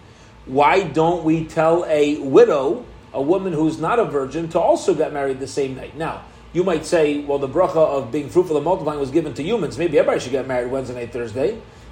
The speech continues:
Okay? So two reasons. First of all, as soon as the bracha kicks in, use it. As soon as the blessing kicks in, use it. Secondly, like we explained, you have the Beis Din sitting on Thursday, so you have that added advantage. Says the Gemara, "Bracha da adam adifale."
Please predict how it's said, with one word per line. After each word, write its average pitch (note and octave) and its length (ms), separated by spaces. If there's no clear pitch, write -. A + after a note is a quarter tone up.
Okay? E3 360
So F#3 140
two A#3+ 220
reasons. A2+ 300
First - 240
of E3+ 100
all, D#3 400
as C3+ 120
soon G3 140
as D#3+ 120
the D3+ 80
bracha D#3+ 300
kicks D#3+ 260
in, C3 180
use C3+ 180
it. - 100
As - 60
soon F3+ 120
as E3 60
the C#3 60
blessing D3+ 260
kicks D#3+ 180
in, E3+ 80
use F#3 160
it. A#2+ 120
Secondly, D#3+ 680
like C#3+ 180
we D3+ 120
explained, E3 600
you D#3+ 80
have D#3+ 200
the D#3 60
Beis E3+ 260
Din D3+ 140
sitting D#3 260
on D3 140
Thursday, D3 460
so E3+ 120
you E3 60
have D#3+ 200
that D#3+ 180
added D#3 280
advantage. D#3 600
Says D#3 240
the D3 80
Gemara, E3 500
"Bracha F3+ 420
da F3 180
adam F3 160
adifale." A2+ 540